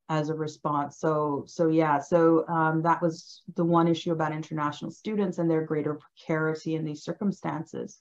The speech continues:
Um, as far as the panopticon of self-surveillance, I mean, I think you know, uh, when it comes to spirituality, like I said, I don't think this, the fact that they were showing themselves as good Muslims was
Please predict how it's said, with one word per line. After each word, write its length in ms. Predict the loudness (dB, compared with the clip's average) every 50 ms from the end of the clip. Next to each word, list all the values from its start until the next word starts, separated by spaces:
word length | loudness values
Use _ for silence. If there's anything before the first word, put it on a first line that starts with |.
| _ -20 -20 -20 -20 -20 -20 -20 -20 -20 -2 6
Um, 260 | 8 10 10 10 10 8
as 140 | 4 2
far 140 | 2 2 2
as 60 | 2
the 60 | 2 -2
panopticon 720 | 0 2 4 6 6 6 4 2 -4 0 2 4 4 4
of 100 | 2 0
self-surveillance, 840 | 0 0 0 0 0 -2 -2 0 2 2 2 2 2 2 0 0 0
I 80 | 0 0
mean, 240 | 0 2 2 2 2
I 120 | 0 0
think 320 | 0 0 -2 -2 -2 -2 -8 _ -20 -20 -20 -20 -20 _ _
you 160 | 2 4 6
know, 460 | 6 8 8 8 8 8 8 8 6 4 4
uh, 420 | 4 6 8 8 8 6 6 2 -2 -6
when 180 | -4 -4 -2 -2
it 100 | -2 -2
comes 260 | 0 0 0 0 -2
to 240 | -2 -2 0 2 2
spirituality, 1200 | 0 -2 -2 -2 0 0 0 0 2 4 6 8 8 8 6 4 0 0 0 0 2 2 2 2
like 160 | 2 2 2
I 60 | 0
said, 160 | 0 2 2
I 60 | 2 2
don't 180 | 2 2 0
think 180 | 0 0 -2 -2
this, 240 | -2 -4 -6 -8 _
the 200 | -8 -6 -4 -4
fact 260 | 0 2 2 2 2 0
that 120 | -4 -2
they 100 | 0 2
were 220 | 4 6 6 6 6
showing 340 | 4 2 2 2 4 4 4
themselves 400 | 2 2 2 4 4 4 4 2
as 120 | -2 -2
good 160 | -2 -2 -2 0
Muslims 320 | -2 -2 -2 -2 -4 -2
was 180 | -2 -4 -4